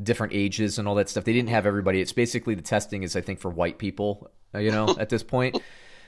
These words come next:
Speaker 1: Um, and they, and they really struggled to, to really fill out the group to get a, a good sample. But, um, either way, ninety percent is pretty good. I thought it was gonna be at seventy. So ninety percent,
Speaker 2: Right.
Speaker 1: that exceeds expectations. Plus there's, um, there's a, a vaccine right behind it. Everybody's talking about Pfizer, but I,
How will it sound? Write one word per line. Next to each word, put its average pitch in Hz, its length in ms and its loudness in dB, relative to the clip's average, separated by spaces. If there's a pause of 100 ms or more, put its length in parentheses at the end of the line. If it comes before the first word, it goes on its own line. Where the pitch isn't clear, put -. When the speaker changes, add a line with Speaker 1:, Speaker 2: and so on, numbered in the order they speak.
Speaker 1:
Um, 123 400 8
and 135 100 4
they, 135 140 8
and 135 140 6
they 135 80 8
really 127 220 8
struggled 117 440 6
to, 110 220 4
to - 180 -2
really 104 220 0
fill 107 280 4
out 104 220 8
the 110 60 0
group 104 260 -2
to 104 100 -6
get 98 120 0
a, 95 220 2
a 101 40 0
good 98 200 0
sample. 101 520 0
But, 104 580 4
um, 110 340 4
either 151 200 4
way, 113 220 6
ninety 110 280 2
percent 104 360 -4
is - 20 -16
pretty 95 240 -2
good. 98 240 4
I 101 80 8
thought 110 160 6
it 104 60 2
was 95 100 -8
gonna 101 160 -4
be 95 100 0
at 92 80 -4
seventy. 101 640 0 (340)
So - 160 0
ninety 123 240 4
percent, 101 360 4
Speaker 2:
Right. 113 100 6
Speaker 1:
that 107 40 6
exceeds 110 380 -2
expectations. 104 640 -2
Plus 131 300 4
there's, 117 260 2
um, 101 440 2 (520)
there's 117 300 4
a, 107 260 8
a 117 60 4
vaccine 120 420 4
right 117 180 6
behind 123 280 0
it. 107 40 4
Everybody's 110 280 0
talking 110 240 2
about 95 160 0
Pfizer, 98 420 2
but 95 160 2
I, 98 100 2